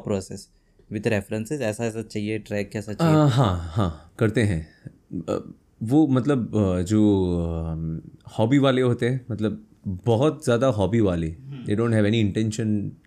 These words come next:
Speaker 2: of, uh, making it to a professional level।
Speaker 1: हम्म।
Speaker 2: वो करते हैं कि भाई मुझे ये करना है और, अ, ये गाना करना है, कैसे करना है तू देख ले।
Speaker 1: हाँ।
Speaker 2: तो I ask them कि यार मतलब आपको किस गाने की तरह चाहिए, मतलब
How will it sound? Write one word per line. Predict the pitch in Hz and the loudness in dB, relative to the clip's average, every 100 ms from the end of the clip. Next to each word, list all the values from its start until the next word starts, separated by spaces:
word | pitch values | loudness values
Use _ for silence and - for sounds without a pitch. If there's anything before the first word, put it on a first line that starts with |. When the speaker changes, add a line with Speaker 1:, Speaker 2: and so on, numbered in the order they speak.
| - | -6
Speaker 2:
of, | 92 87 | -4 -6
uh, | - 90 87 85 82 - - - | -6 -6 -4 -4 -6 -10 -8 -6
making | 95 110 101 | -2 -2 0
it | 92 | 0
to | 101 | -2
a | 87 | -2
professional | 90 85 87 87 85 | -6 -6 -4 -2 0
level। | 87 107 107 - | 0 0 -2 -6
Speaker 1:
हम्म। | 143 139 107 95 - | 0 2 0 -4 -2
Speaker 2:
वो | 101 | 0
करते | 101 104 120 | 2 0 0
हैं | |
कि | 110 | -2
भाई | 104 113 | 0 0
मुझे | 113 107 | 0 2
ये | 107 104 | 4 4
करना | 104 92 95 | 2 -2 -2
है | 117 | -4
और, | - 90 87 85 85 82 82 | -4 -2 0 0 0 -2 -2
अ, | 85 85 82 82 80 85 82 | -2 -2 -2 -2 -4 -6 -6
ये | 95 98 | -2 0
गाना | 101 98 | 2 0
करना | 95 85 92 | 0 -4 -4
है, | 120 113 _ - | -6 -8 _ -6
कैसे | 101 110 | -4 -2
करना | 107 101 | -2 -2
है | 110 | -2
तू | 104 | -2
देख | 90 87 | -2 -2
ले। | 85 - _ _ | -6 -8 _ _
Speaker 1:
हाँ। | - - - _ _ | -20 -20 -20 _ _
Speaker 2:
तो | 110 | -2
I | 101 104 120 | 0 2 2
ask | 135 107 101 - | 4 2 0 -2
them | 98 117 113 _ _ | -2 -2 -6 _ _
कि | 98 92 | -4 -2
यार | 95 | 0
मतलब | 98 90 104 101 | -2 -2 -4 -4
आपको | 92 98 - 117 110 - _ _ _ _ - | -4 -4 -2 -2 -2 -6 _ _ _ _ -4
किस | 139 - | -2 2
गाने | 120 123 | 2 2
की | 127 | 0
तरह | - 104 101 | 0 0 0
चाहिए, | 98 90 80 78 82 _ | 0 0 0 -2 -6 _
मतलब | 90 90 85 | -8 -6 -8